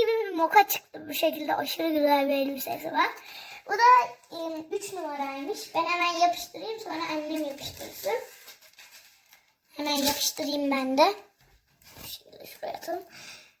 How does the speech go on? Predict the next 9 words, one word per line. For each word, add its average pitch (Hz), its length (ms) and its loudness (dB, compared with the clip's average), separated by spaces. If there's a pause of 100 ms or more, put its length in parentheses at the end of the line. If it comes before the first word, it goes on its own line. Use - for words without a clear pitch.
(160)
Evet. - 540 -6 (800)
Şimdi 339 420 0
annem 311 360 4
yapıştıracak. - 640 -4 (520)
Evet, - 320 -8
buraya, 285 440 2
altı 277 200 -6
numaraya. 277 480 2 (1080)
<laughs> - 960 -4